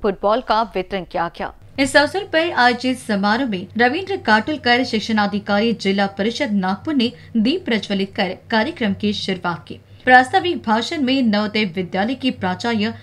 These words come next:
डॉक्टर जरीना कुरैशी ने नवोदय विद्यालय समिति द्वारा भेजे गए संदेश को पढ़ा गया,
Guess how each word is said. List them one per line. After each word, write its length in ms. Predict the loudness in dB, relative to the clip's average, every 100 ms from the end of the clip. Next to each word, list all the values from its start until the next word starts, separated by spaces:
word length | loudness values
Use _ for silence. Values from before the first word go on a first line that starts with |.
| -4 2
डॉक्टर 340 | 2 2 -2
जरीना 400 | -2 -2 0 0 0
कुरैशी 460 | -2 -4 -2 -2
ने 140 | -2 -4 -10 0
नवोदय 360 | 2 2 0 -2
विद्यालय 500 | -2 -2 -2 -2 -2
समिति 440 | -2 -2 -2 -4
द्वारा 280 | -2 -2 -2 -4
भेजे 240 | -6 -6 -4
गए 140 | -4
संदेश 460 | -4 -6 -6 -4 -4
को 120 | -6
पढ़ा 240 | -8 -8 -8
गया, 120 | -10